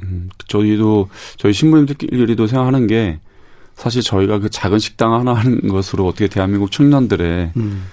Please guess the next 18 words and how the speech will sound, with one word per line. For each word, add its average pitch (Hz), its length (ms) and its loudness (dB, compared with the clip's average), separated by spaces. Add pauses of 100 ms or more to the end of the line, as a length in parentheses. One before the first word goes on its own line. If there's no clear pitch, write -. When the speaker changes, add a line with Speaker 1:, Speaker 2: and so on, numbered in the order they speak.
(220)
Speaker 1:
끼니를 120 480 2
다 87 160 -2
해결해 113 420 0
줄 98 200 -6
수 - 140 -6
있겠어요. 82 460 -6
Speaker 2:
음. 101 260 -4
Speaker 1:
음, - 100 -8 (400)
진짜 - 440 -10
턱도 - 280 -2
없는 95 280 0
일인데 87 480 -2 (760)
그래도 110 440 2
누군가 107 440 0
청년들을 113 640 0
아끼고 98 440 -4
염려하는 98 440 0
마음에서 82 680 -4